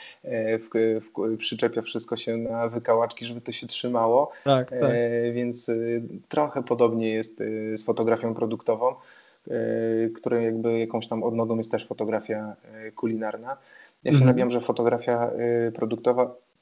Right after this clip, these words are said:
Speaker 1: przepraszam, to jest fotografia gumki, e, e, gumy do rzucia,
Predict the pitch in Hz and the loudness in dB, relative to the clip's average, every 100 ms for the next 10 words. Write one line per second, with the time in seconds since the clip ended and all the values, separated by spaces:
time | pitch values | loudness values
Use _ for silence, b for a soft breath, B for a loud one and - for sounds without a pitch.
0 | _ _ - - - 147 127 131 131 123 | _ _ -14 -8 -8 -6 -6 -2 2 2
1 | 123 123 120 127 127 131 123 120 - _ | 2 0 2 0 2 0 0 -4 -20 _
2 | _ _ _ _ - 127 127 135 123 - | _ _ _ _ -6 0 4 4 2 2
3 | 120 113 110 110 110 110 107 107 107 107 | 2 2 -2 -2 -2 0 0 0 -2 -2
4 | 110 107 110 123 117 117 113 120 113 117 | -2 -2 0 2 2 0 0 0 0 -4
5 | 107 107 | -4 -6